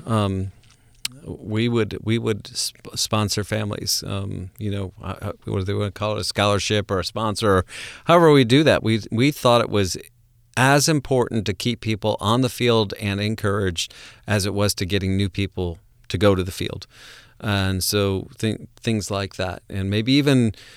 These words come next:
maybe you host your own conference. Um, m-, maybe you're a church that hosts the conference. And I know there are churches that do that. And this isn't a plug for missionaries to get to come free, but,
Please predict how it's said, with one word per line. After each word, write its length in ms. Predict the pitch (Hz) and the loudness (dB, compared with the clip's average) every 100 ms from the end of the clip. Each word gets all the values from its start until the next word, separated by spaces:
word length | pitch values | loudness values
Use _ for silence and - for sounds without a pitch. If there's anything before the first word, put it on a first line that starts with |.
| - | -6
maybe 300 | 107 117 147 | 2 2 4
you 100 | 165 120 | 2 2
host 460 | 147 151 - - | 2 0 -4 -6
your 240 | - 131 131 | 0 6 8
own 220 | 170 262 | 6 2
conference. 880 | 135 113 98 - 101 95 - - - - | 2 2 0 -2 -2 0 0 -2 -4 -2
Um, 540 | 117 107 101 98 98 - 90 - | 2 2 2 0 -4 -8 -14 -6
m-, 260 | 113 107 - | -4 -4 0
maybe 240 | 110 123 | 2 4
you're 220 | 127 120 | 4 4
a 60 | 110 | 2
church 320 | - 131 - | 0 -2 -2
that 120 | 110 | -2
hosts 300 | 98 117 - | 0 -4 -4
the 80 | 110 | -8
conference. 480 | - 107 101 110 - | -6 -6 -6 -8 -6
And 160 | - | -2
I 80 | 131 | -2
know 100 | 180 | -2
there 140 | 180 139 | -2 -2
are 20 | |
churches 400 | - 143 - 117 | 0 -2 -2 -2
that 160 | 117 | -2
do 140 | 104 127 | 2 2
that. 180 | 107 92 | 0 -2
And 60 | |
this 140 | 104 - | -4 -2
isn't 200 | 113 117 | 0 -2
a 40 | |
plug 320 | - 107 107 | 0 0 0
for 100 | - | 0
missionaries 480 | 107 101 - 110 104 | -2 0 0 -2 -2
to 100 | - | -4
get 140 | 101 104 | -6 -8
to 80 | |
come 240 | - 101 95 | -6 -4 -4
free, 300 | - 185 185 | -4 -2 0
but, 200 | 113 | 0